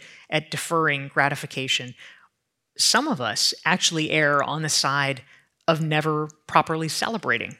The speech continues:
our accomplishments. I don't, I don't think it, you could call it a real success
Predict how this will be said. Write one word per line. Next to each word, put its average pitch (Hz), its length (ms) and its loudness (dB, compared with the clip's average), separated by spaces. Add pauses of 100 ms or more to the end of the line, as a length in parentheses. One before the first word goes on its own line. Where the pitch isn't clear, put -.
(100)
our 139 100 2
accomplishments. - 960 -6 (320)
I 165 80 -6
don't, 160 260 -4
I 151 100 0
don't 156 180 0
think 156 160 -4
it, 123 160 -8 (380)
you 170 160 -6
could - 160 -10
call 151 300 2
it 139 120 -4 (100)
a 165 100 -6
real 156 200 -2
success - 1040 0